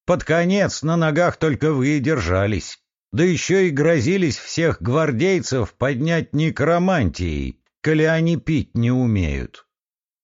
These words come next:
«Дмитрий Иванович, будь другом, помолчи. Мне надо настроиться на предстоящий разговор».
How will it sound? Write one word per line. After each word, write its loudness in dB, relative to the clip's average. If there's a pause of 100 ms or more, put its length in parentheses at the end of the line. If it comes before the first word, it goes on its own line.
(160)
«Дмитрий 0
Иванович, -4 (340)
будь -2
другом, 0
помолчи. -4 (300)
Мне 2
надо 2
настроиться -2
на -2
предстоящий -2
разговор». -2